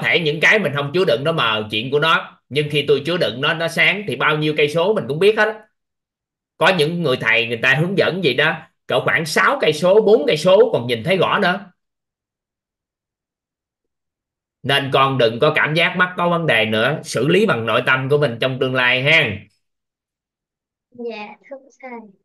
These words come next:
Speaker 1: Rồi, biết ơn con gái. Rồi, con vô chỗ ngồi đây, hiểu những gì thầy nói rồi đúng không?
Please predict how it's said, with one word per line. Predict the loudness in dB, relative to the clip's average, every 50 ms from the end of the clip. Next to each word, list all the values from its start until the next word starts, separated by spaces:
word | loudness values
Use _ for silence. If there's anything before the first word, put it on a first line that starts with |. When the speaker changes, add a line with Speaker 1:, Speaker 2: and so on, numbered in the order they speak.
| -20 -10
Speaker 1:
Rồi, | -6 -2 -2 0 -2 0
biết | 2 2 2
ơn | 4 2 2 0 0
con | -2 -2 -2 0
gái. | 0 0 0 0 0 -2 -4 -8 -16 _ _ _ _ _ _ _ _ _ _ _ _ _ _ _
Rồi, | -4 -2 -2 -2 0
con | -2 -2 0 2
vô | 2 2 2 2
chỗ | 0 0 0
ngồi | 0 0 0 0 0
đây, | 0 -2 0
hiểu | 0 2 2 2 0
những | 0 -2 -2 0
gì | 0 0 0 0
thầy | 0 0
nói | 0 0 2 2 2
rồi | 2 2
đúng | 0 0
không? | 0 0 0 -2 -4 -8